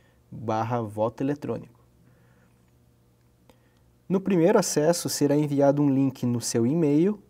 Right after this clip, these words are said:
e um S M S ou WhatsApp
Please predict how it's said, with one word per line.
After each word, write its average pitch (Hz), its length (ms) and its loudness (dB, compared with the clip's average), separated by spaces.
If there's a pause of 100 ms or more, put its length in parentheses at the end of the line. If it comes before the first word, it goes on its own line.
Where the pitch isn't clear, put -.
(340)
e 135 140 2
um 139 180 4
S 156 240 0
M 185 160 2
S 147 640 4
ou 170 280 2
WhatsApp 151 760 0